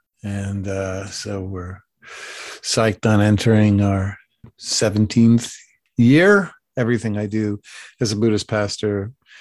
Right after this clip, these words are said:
in the two thousand five hundred year old tradition of the Dharma is entirely supported by donations, never a charge.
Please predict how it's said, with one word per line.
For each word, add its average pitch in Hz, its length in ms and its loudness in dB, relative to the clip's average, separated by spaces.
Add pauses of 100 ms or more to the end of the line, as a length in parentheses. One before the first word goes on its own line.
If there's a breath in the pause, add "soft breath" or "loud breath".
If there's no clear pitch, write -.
(180 loud breath)
in 147 240 4
the 123 140 2
two 120 180 0
thousand 107 440 -2
five 101 260 -6
hundred 104 320 -4
year 98 180 -4
old 101 220 -6
tradition 135 640 -2 (560 soft breath)
of 127 800 0
the 120 140 -2
Dharma 104 680 -4
is 107 480 -6
entirely 104 640 -8
supported 104 540 -8
by 101 160 -10
donations, 120 800 -4
never 104 340 -4
a 98 80 -8
charge. 139 600 -4